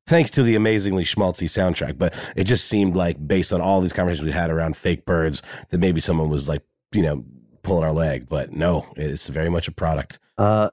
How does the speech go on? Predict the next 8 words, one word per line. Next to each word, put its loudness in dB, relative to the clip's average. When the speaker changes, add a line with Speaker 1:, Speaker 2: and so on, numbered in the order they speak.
Speaker 2:
altitude 4
is 2
limited 4
to 2
four 4
hundred 2
feet 0
for 4